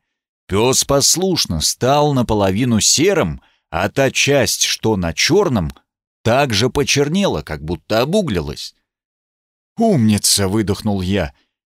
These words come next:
"Молодец! Хорошо! Я люблю тебя, лапочка! И такой умненький, сразу схватываешь!"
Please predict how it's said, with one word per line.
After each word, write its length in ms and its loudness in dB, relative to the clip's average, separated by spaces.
"Молодец! 1300 -2
Хорошо! 1120 2
Я 320 2
люблю 400 2
тебя, 320 0
лапочка! 640 -2
И 160 -4
такой 440 2
умненький, 640 0
сразу 640 0
схватываешь!" 920 -2